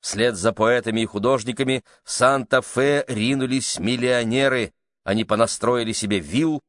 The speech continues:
и тоже вдыхают запахи древних цивилизаций, предварительно напитавшись вполне современными долларами.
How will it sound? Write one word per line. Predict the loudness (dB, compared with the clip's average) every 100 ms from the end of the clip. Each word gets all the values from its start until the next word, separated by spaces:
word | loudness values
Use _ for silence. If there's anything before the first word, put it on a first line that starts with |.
| _
и | -8 -8
тоже | 0 2 2 0 -4
вдыхают | -2 -4 -2 2 2 0 -6
запахи | 2 2 4 0 -6
древних | -4 -2 0 0 -4
цивилизаций, | -6 -8 -8 -8 0 2 2 0 -6 -6 _
предварительно | -4 -2 0 0 0 -2 -2 0 0
напитавшись | 0 -2 -2 2 2 0 -6
вполне | -4 0 0 0 -2 -2 -6 _
современными | -4 -2 0 0 -2 -2 -2 -2 -2 -2 -4 -6 _
долларами. | -8 -2 0 0 -6 -8 -12 -16